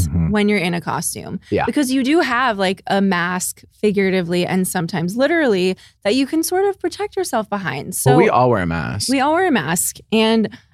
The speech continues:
Speaker 2: I think it's just fun to go out on the town with your friends and say, "My mind and my heart are both open.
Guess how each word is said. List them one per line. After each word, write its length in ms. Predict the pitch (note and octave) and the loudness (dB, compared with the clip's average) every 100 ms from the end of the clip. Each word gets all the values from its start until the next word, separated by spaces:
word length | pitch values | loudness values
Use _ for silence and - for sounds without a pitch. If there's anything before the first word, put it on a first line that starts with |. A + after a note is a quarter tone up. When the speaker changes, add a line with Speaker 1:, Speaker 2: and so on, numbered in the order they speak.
| - | -4
Speaker 2:
I 100 | A3+ | -2
think 260 | - B3 B3+ | 0 -2 0
it's 160 | - | -2
just 200 | C#4+ C#4 | -4 -4
fun 260 | - G#3+ A3 | -2 0 0
to 100 | A3+ | 0
go 240 | F#3 G3+ | 0 2
out 360 | A#3 A3 G#3+ G#3+ - _ | 2 2 2 0 -6 _
on 180 | E3+ F3+ | -2 0
the 80 | A#3 | 0
town 300 | A3+ G3+ G3 | 0 0 2
with 160 | F3+ A3 | 0 0
your 100 | B3+ | -2
friends 500 | - F#3 G3 B3 C#4 - | -2 0 2 0 -2 -2
and 240 | A3+ A#3 | 0 0
say, 400 | - A3 A3 A3 - _ _ _ | 0 0 0 -2 -6 _ _ _
"My 380 | G#3 G#3+ G#3+ G#3+ G3+ | -2 0 0 0 0
mind 400 | G3 F3 F#3+ A3+ | 0 0 0 0
and 80 | |
my 120 | B3 C#4 | 0 0
heart 280 | G#3+ F#3 - | 0 0 0
are 100 | F#3 | -2
both 240 | E3 F#3+ - | -2 -4 -6
open. 560 | D#3+ - - E3+ B3+ | -6 -4 -2 -2 -2